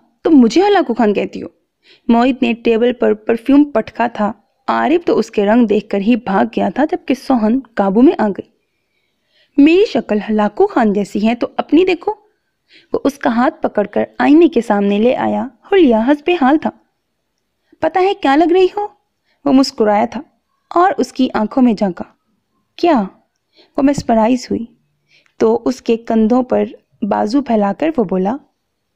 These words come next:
"बिल बत्तोड़ी।" "क्या?" वो चीखी तो मोहित ने अपने कानों पर हाथ रख लिए। "चलो एक तस्वीर हो जाए यादगार के तौर पर। खूब गुजरेगी जो मिल बैठेंगे हलाकू खान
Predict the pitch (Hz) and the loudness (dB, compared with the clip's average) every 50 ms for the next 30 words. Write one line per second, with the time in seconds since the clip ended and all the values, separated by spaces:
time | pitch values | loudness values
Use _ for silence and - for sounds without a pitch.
0 | _ _ _ _ _ _ _ _ _ _ _ _ _ _ - 262 294 339 349 339 | _ _ _ _ _ _ _ _ _ _ _ _ _ _ -2 2 2 2 4 2
1 | 240 226 233 - - 208 190 190 202 208 - - _ _ _ _ _ _ _ _ | 0 -2 -2 -2 -2 0 0 0 0 -2 -4 -8 _ _ _ _ _ _ _ _
2 | _ - - - 392 415 453 539 - - - _ _ _ _ _ _ _ _ _ | _ -8 -2 0 0 0 0 -2 -6 -12 -20 _ _ _ _ _ _ _ _ _
3 | _ _ - 415 440 - - - 226 208 - - 220 240 302 - _ _ - 302 | _ _ -2 -2 -2 0 -2 -4 -4 -2 0 0 0 0 -2 -4 _ _ -4 0
4 | 269 254 254 285 339 330 - - 220 - - - - 240 247 254 254 - 214 202 | 2 2 4 4 2 2 0 -4 -4 -4 -4 -2 0 0 0 0 0 -2 -2 0
5 | 226 262 247 - 254 226 185 202 196 - - 302 240 220 - 180 - - - _ | 0 -2 0 -2 -2 -2 -2 -2 -2 -2 -2 -2 -2 -2 -2 -4 -6 -6 -8 _
6 | _ _ _ _ _ _ _ _ _ _ _ _ _ _ _ _ _ _ _ _ | _ _ _ _ _ _ _ _ _ _ _ _ _ _ _ _ _ _ _ _
7 | _ - - 330 311 320 370 381 - 294 - - 320 285 - - 277 277 330 330 | _ -6 -2 0 2 2 2 0 -2 -4 -4 -6 -6 -8 -4 -2 -2 0 0 0
8 | - 339 392 392 403 415 427 403 - 233 214 202 208 - - - 196 190 190 - | 0 -2 0 -2 -2 -4 -4 -2 -2 0 0 0 -2 -4 -4 -4 -4 -4 -4 -6
9 | - 294 294 302 302 302 294 294 302 302 320 330 _ _ _ _ _ _ _ _ | -6 -4 -2 0 0 0 0 -2 -2 -4 -4 -4 _ _ _ _ _ _ _ _
10 | _ _ _ - - - 392 415 392 254 214 220 202 - 220 214 208 - - 277 | _ _ _ -6 -2 0 2 2 2 0 0 -2 -2 0 -2 -2 -2 0 0 0
11 | 302 254 247 233 226 233 233 196 185 - 196 - - - 285 269 220 - - - | 2 2 2 2 2 2 0 0 -2 -2 -4 -4 -2 0 0 0 0 -2 -6 -10
12 | - - 240 240 226 220 220 220 - - 349 359 - - 214 202 202 247 | -8 -4 0 0 2 0 0 -2 0 0 -2 0 0 -2 0 0 0 -2